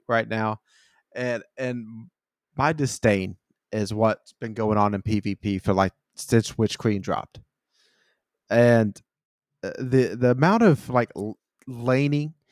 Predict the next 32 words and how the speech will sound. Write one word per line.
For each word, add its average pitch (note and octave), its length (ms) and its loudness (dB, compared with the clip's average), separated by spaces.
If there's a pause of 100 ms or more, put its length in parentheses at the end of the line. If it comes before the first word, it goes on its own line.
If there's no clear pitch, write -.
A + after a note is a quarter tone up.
(280)
weapons B2+ 480 2
that A2+ 140 0
have G#2+ 140 -2
been A2+ 180 2
buffed, G#2 520 -4 (100)
the A2 540 -2 (680)
controller-centric C#3+ 1120 2
weapons C3 440 4
that A2 140 0
have A2 220 -2
been A2 180 0
buffed. G2+ 260 -4
I'm A#2 120 0
looking A#2 200 0
at A2+ 80 -8
sidearms. G#2 680 -2 (640)
Uh, A#2 260 -2 (240)
pulse D#3+ 340 4
rifles, C3 580 2 (100)
um, G#2+ 500 -2 (1000)
it B2+ 120 -4
seems B2+ 240 0
like A#2+ 220 2 (120)
is, A#2+ 240 -4 (220)
it A2+ 160 -6
makes A#2+ 200 -2
up A#2 100 -2
majority A#2 560 0
of A2+ 40 0
the A#2 80 0
lobbies A#2+ 460 2
now. F#2 280 -10